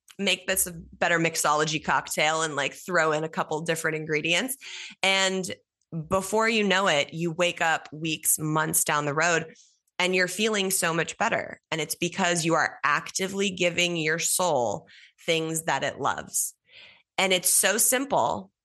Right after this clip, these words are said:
but it completely changed my life and so many of my readers' lives, because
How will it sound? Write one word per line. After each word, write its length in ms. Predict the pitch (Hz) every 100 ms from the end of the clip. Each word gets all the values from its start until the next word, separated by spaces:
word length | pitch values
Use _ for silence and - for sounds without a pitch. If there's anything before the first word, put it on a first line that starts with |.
| -
but 280 | 156 180
it 140 | 170 -
completely 720 | 214 190 - 190 180 151 185
changed 800 | 185 190 160 151 151 151 - - _ _
my 280 | 156 156 170
life 380 | 160 143 156 -
and 160 | 151
so 220 | 147 165 156
many 220 | 156 147
of 80 | 156
my 140 | 135
readers' 440 | 135 156 156 147 -
lives, 280 | 107 -
because 540 | - 165 170 156 151